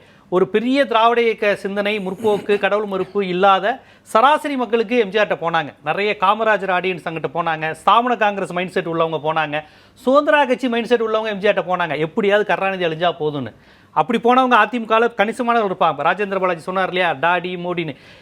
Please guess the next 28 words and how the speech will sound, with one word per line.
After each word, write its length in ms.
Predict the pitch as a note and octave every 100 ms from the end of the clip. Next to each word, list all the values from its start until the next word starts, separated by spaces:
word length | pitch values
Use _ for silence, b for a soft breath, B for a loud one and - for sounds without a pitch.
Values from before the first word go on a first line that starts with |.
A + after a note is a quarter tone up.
| B -
அது 180 | A#3
வந்து 200 | C#4 C#4+
திராவிட 300 | A#3+ A#3+ C4
தன்மையிலேருந்து 520 | B3+ A#3 A3+ A3 A3+ G3
வர்றது 180 | G3
கிடையாது, 320 | F3 D#3 A#2 -
அது 160 | F3+ A#3+
வந்து 240 | B3 B3+
ஏ 140 | G#3 C4
பொலிட்டிக்கல் 540 | C4+ A#3 A3+ G#3+ F#3
டேர்ம்லேருந்து 500 | F#3+ F#3+ F#3 F3+ F3
வர்றது 180 | D#3+ D#3
தான். 140 | B2 - b b b F#3
ஒருவேளை 300 | G#3 B3 B3 A#3
அ 20 | A#3+
தி 80 |
மு 80 | A#3+ A3+
க 80 | G#3+
கட்சி 200 | G3+ A#3+
ஆரம்பிக்கலன்னா, 560 | G3+ A3+ G#3+ G#3 G#3 C#4
அவங்களாம் 300 | B3+ A#3+ B3 A#3+
ஒரு 100 | G#3+
இந்து 200 | G#3+ G#3+
முன்னணி, 360 | G3+ F#3+ G3+ A3+
ஒரு 120 | G3 -
ஸ்தாபன 300 | G#3 G#3+ F#3+
காங்கிரஸ், 500 | F#3 F3+ E3 A3 G#3
சுதந்திரா 220 | G#3